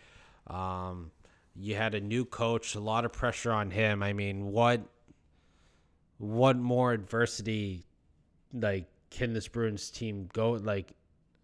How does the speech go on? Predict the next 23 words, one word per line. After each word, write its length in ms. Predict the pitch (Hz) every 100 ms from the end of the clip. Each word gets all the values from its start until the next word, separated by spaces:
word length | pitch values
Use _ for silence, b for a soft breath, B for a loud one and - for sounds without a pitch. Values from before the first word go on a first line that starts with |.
| b b b b b _ _ _ _
I, 220 | 104 117 110 -
they, 600 | 85 107 127 123 117 117
they 120 | 101 123
were 180 | 120
without 400 | 113 107 117 127
Krejci 420 | - - 135 - 117
for 200 | - 117
a 60 |
period 380 | - 120 117 117
of 140 | 110
time. 420 | - 117 110 110 107
Every, 320 | - 120 131 123
everyone's 440 | 117 123 139 135
just 220 | 117 123 -
done 220 | 120 123
their 100 | 120
job. 480 | 98 110 113 117 104
I 80 |
mean, 300 | 101 107 101 - B B B B B B _ _ _ _ _ - _
I 80 | 135
don't 200 | 147 147
know. 60 | 127
I, 220 | 92